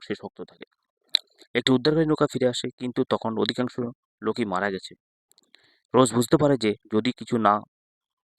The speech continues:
তিনি কিছু না করতে পারেন, তবে তিনি মারা যাবেন। তিনি জ্যাকের হাত ছেড়ে ধীরে ধীরে জ-, বরফ জলে সাঁতার কা-, কেটে একটি মৃত নাবিকের বাঁশি তুলে নেন এবং সেটি বাজ-, বাজিয়ে সাহায্য চান। উদ্ধারকারীরা উদ্ধারকারীরা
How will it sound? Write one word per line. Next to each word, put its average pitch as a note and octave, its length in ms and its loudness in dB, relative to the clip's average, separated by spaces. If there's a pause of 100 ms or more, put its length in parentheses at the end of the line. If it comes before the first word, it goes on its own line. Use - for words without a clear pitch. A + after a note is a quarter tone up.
(100)
তিনি B2+ 160 0
কিছু C3 220 -2
না A#2 200 6
করতে A#2 260 2
পারেন, G2+ 280 2
তবে G#2 220 2
তিনি G#2+ 180 -8
মারা F#2+ 260 -2
যাবেন। F2+ 200 -4 (160)
তিনি G#2 160 -10
জ্যাকের G#2 340 -2
হাত - 180 -2
ছেড়ে G#2+ 200 0
ধীরে G2+ 200 -10
ধীরে G2 320 -2 (520)
জ-, G2+ 280 4
বরফ G#2 280 4
জলে G2+ 140 0
সাঁতার - 360 -4
কা-, F#2 240 0
কেটে G2+ 220 -6
একটি G2 360 -10
মৃত G2+ 320 -2 (400)
নাবিকের G#2 400 -4
বাঁশি F#2+ 340 -2
তুলে G2+ 180 -2
নেন G2 180 -8
এবং G2 260 -4
সেটি G2+ 300 -8
বাজ-, F#2+ 260 -2 (540)
বাজিয়ে G2+ 320 -4
সাহায্য - 360 -8
চান। - 260 -10
উদ্ধারকারীরা G#2 640 -4 (1900)
উদ্ধারকারীরা D3+ 760 6